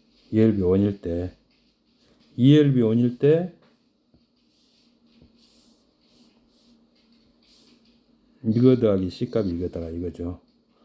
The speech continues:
그러면 아이지 투는 이거죠. 이거.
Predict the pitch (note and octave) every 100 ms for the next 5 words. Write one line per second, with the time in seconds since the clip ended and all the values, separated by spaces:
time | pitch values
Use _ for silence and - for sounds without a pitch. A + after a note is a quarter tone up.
0 | _ - A#2+ B2+ D3+ F3 - _ _ _
1 | _ _ _ A2 B2 C3+ B2 B2 A2 G2+
2 | _ _ _ - G3+ D3+ D3 - - _
3 | _ _ G#2 G2+ E2+ E2+ E2+ D#2+